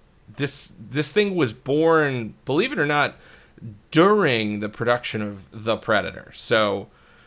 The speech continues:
as much as this movie, to me, feels a little bit like a, like a reaction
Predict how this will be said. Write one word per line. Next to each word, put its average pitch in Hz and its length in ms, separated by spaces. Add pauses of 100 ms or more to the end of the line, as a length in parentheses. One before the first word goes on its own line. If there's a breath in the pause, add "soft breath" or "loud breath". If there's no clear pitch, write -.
(200 soft breath)
as 131 180
much 175 240
as 175 140
this 131 180
movie, 123 540
to - 260
me, 113 800
feels 117 440
a 110 60
little 120 200
bit 113 260
like 101 300
a, 95 440 (880 soft breath)
like 113 240
a 110 80
reaction 110 920